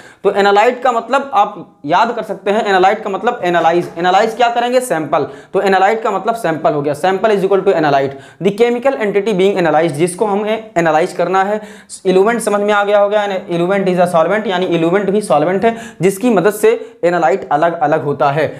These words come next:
और illusion क्या है? It is a process in which analytes are washed through a stationary phase by the movement of mobile phase। यानी elation क्या है? जो ये color अलग अलग हुए हैं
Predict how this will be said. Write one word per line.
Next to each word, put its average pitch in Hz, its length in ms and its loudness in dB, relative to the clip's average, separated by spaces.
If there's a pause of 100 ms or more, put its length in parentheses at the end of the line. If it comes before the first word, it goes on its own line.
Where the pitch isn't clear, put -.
(240)
और 220 360 2
illusion 220 460 0
क्या 262 160 0
है? - 360 -6
It 269 140 2
is 262 300 -2
a 254 100 2
process 220 480 -2
in 190 120 2
which 220 180 0
analytes 180 640 0 (160)
are 196 220 2 (220)
washed 202 360 0
through 185 360 -2 (520)
a 185 100 4
stationary 214 600 -2
phase 185 220 -2
by 170 260 0
the 165 200 0
movement 196 380 0
of 170 120 2 (100)
mobile 147 360 0
phase। 135 220 -4 (360)
यानी 196 420 0 (380)
elation 240 400 0
क्या 190 160 2
है? 160 340 -4 (160)
जो 202 120 2
ये 254 140 2
color 254 300 0
अलग 226 400 0
अलग 220 200 0
हुए 175 200 -2
हैं 175 520 -6